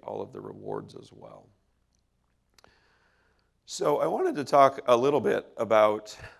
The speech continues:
um, about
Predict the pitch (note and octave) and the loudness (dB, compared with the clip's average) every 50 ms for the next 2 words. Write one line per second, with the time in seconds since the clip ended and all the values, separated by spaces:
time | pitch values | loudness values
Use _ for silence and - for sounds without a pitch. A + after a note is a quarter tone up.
0 | _ _ A#2+ A2+ G#2+ G#2 G#2 G2+ G#2 G#2 G2+ G#2 G#2 G#2+ G2 _ _ _ _ _ | _ _ -4 -2 -2 -2 -2 -4 -6 -8 -10 -12 -14 -18 -20 _ _ _ _ _
1 | _ _ _ _ _ _ _ _ _ - G#2+ - _ A2 G#2 A2+ A#2 G#2+ G#2 G2 | _ _ _ _ _ _ _ _ _ -20 -20 -14 _ -6 0 2 2 2 2 0
2 | - - | -6 -14